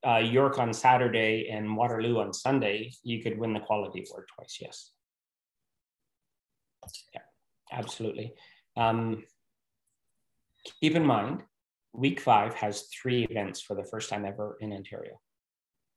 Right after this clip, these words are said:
So <laughs> there's a, if you're not sure, but you wanna compete at, you know, within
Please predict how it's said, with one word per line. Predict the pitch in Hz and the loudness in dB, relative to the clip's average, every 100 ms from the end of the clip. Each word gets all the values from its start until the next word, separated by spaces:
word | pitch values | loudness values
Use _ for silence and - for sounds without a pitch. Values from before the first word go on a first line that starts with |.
| _ _ _ _ _ _ _ _ _ _ _ _ _ _ | _ _ _ _ _ _ _ _ _ _ _ _ _ _
So | - 113 107 - 127 | -6 -2 -2 -4 -10
<laughs> | - | -6
there's | 135 147 - 131 | 0 2 2 0
a, | 117 - - _ | 0 -2 -12 _
if | 123 - 143 | -4 0 2
you're | 131 | 4
not | 135 139 | 4 2
sure, | - 135 | 2 4
but | 120 | 2
you | 113 | 2
wanna | 120 120 | 2 2
compete | 123 113 123 | 0 -2 0
at, | 113 104 - _ - | 0 0 -8 _ -6
you | 110 | -2
know, | 104 - | -2 -2
within | 107 113 113 107 | -4 -2 -2 -2